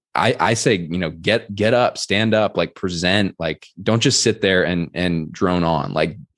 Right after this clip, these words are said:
Speaker 2: be dynamic. Um, and I think that goes back to,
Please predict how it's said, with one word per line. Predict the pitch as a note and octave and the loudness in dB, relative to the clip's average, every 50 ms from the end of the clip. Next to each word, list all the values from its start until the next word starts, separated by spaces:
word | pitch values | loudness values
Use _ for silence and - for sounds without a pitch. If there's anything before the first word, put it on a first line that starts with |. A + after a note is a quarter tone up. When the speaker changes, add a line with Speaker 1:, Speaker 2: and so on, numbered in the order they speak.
| - - - - _ _ _ - F#2 | -20 -20 -20 -20 _ _ _ -14 -4
Speaker 2:
be | F#2 G#2 G#2+ A2+ | 0 2 2 4
dynamic. | A2 A#2 F#2+ F2+ F2 F2 F2 F#2 G2 G2 F2 C#2+ A#1+ - - - - - | 2 2 0 2 0 2 2 2 2 2 2 0 -2 -4 -10 -16 -10 -4
Um, | - E2 E2 D#2+ D#2 D2+ C2 | -2 0 0 2 0 0 0
and | D#2+ E2+ | 0 0
I | E2+ E2+ | 0 0
think | - - G2 E2+ | 0 0 0 0
that | E2+ E2 - | 0 0 2
goes | F#2 F2 E2+ | 2 0 2
back | E2+ E2+ E2 - | 0 0 -2 -2
to, | - - | -6 -14